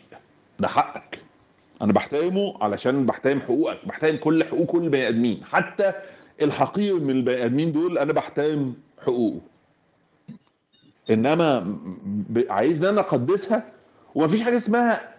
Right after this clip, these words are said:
احترم مقدساتي نفسها، لا، من غير، مش لازم أقول لك تقدسها، لا حضرتك، مفيش احترام لمقدس إلا بتقديسه.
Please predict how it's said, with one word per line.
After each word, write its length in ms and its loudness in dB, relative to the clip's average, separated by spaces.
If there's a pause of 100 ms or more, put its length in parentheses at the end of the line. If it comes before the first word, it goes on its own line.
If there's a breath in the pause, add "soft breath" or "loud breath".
(140)
احترم 600 0
مقدساتي 800 0
نفسها، 680 0 (260 loud breath)
لا، 160 0 (300)
من 200 2
غير، 260 2
مش 200 0
لازم 240 2
أقول 160 2
لك 100 0
تقدسها، 520 0
لا 140 2
حضرتك، 420 0
مفيش 320 2
احترام 500 -2
لمقدس 680 0
إلا 220 2
بتقديسه. 580 0